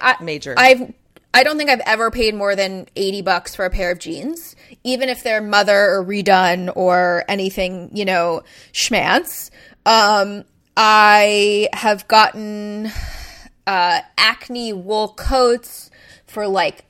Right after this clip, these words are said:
Speaker 1: a hundred dollars. Those are a thousand plus. I got a handbag by The Row, which is, uh, Mary-Kate and Ashley Olsen's minimalist, very beautiful,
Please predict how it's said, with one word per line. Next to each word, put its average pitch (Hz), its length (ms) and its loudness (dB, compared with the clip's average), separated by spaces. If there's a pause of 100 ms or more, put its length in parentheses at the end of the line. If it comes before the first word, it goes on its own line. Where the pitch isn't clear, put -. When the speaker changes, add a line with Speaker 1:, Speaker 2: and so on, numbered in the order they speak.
(280)
Speaker 1:
a - 60 -10
hundred 196 360 -4
dollars. 247 600 8
Those 196 260 -2
are 185 120 0
a 180 100 -4
thousand 170 580 -8
plus. 254 640 -2 (220)
I 196 340 -4
got 190 460 -2
a 208 60 -8
handbag 202 800 0
by 180 240 -2
The 180 120 -12
Row, 233 520 4
which 202 260 -6
is, 185 380 -8 (360)
uh, 180 160 0
Mary-Kate 214 520 -2
and 170 60 -8
Ashley 185 360 -4
Olsen's 185 840 -6
minimalist, 202 680 -6
very 196 340 -6
beautiful, 185 920 -2